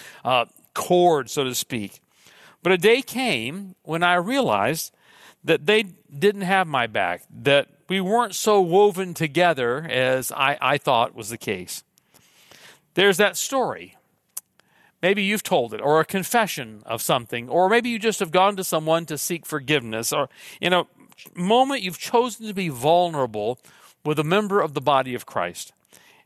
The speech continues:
You opened up asking for forgiveness or understanding or prayer, and then, and then, and then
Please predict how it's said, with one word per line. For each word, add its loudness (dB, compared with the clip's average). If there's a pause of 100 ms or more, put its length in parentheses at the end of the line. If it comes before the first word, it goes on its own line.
(180)
You -4
opened 2
up 4
asking -2
for -6
forgiveness -2
or -6 (340)
understanding 0
or -2
prayer, 2
and -4
then, -4 (640)
and -8
then, -2 (1120)
and -2
then -2